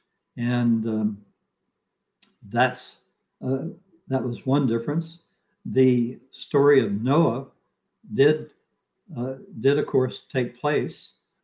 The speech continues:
but, uh, his boat landed on the lower slopes. Also, his son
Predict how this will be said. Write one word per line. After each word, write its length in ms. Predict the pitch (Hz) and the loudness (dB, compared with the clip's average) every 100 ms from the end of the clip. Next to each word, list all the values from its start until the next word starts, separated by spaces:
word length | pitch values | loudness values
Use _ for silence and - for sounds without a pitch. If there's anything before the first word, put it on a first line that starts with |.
| _ - | _ -4
but, 340 | 123 107 - _ _ _ _ _ _ _ _ _ _ | -2 -2 -6 _ _ _ _ _ _ _ _ _ _
uh, 240 | 131 120 117 - - 135 | -2 0 -2 -8 -8 -2
his 200 | 123 110 | -2 0
boat 440 | 131 135 135 - - | 2 4 2 -4 -6
landed 320 | 123 123 127 | -2 0 2
on 140 | 113 110 | 2 0
the 180 | 101 120 | 0 0
lower 180 | 131 | 0
slopes. 540 | - - 104 165 - - _ _ _ | 0 -2 -4 -4 -14 -20 _ _ _
Also, 560 | 127 143 - 123 120 120 _ _ _ _ - | 0 0 0 -2 -2 -4 _ _ _ _ 0
his 380 | 131 123 - | 2 2 -4
son 480 | - 156 151 123 131 | 0 2 4 2 -4